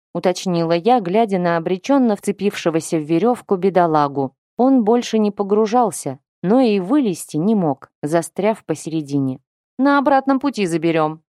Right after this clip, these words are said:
пожал плечами папенька, следом за разведчиками проходя по плитам. Наученные горьким опытом, они стали осторожнее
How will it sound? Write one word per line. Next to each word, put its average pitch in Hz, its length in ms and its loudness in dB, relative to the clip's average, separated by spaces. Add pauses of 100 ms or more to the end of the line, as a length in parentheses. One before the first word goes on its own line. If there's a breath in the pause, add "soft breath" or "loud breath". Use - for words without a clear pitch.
(100)
пожал 165 300 0
плечами 170 480 -4
папенька, 151 600 -2 (160)
следом 226 520 0
за 170 120 -2
разведчиками 190 760 -2
проходя 147 500 -2
по 160 160 -4
плитам. 127 540 -10 (340)
Наученные 165 720 -2
горьким 165 420 -4
опытом, 180 440 -4 (180)
они 202 180 2
стали 208 280 2
осторожнее 196 840 0